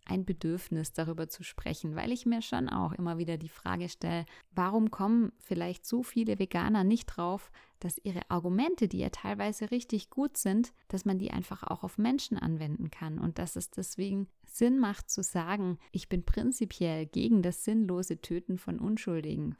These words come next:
sowohl von Tieren als auch von Menschen.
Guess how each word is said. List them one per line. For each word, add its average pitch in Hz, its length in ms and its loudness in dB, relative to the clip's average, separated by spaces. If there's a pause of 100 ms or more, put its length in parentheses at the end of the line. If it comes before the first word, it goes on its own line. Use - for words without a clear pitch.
sowohl 175 360 -2
von 170 260 -2
Tieren 220 400 0
als 175 220 -4
auch - 160 -8
von 165 220 -6
Menschen. 180 440 -4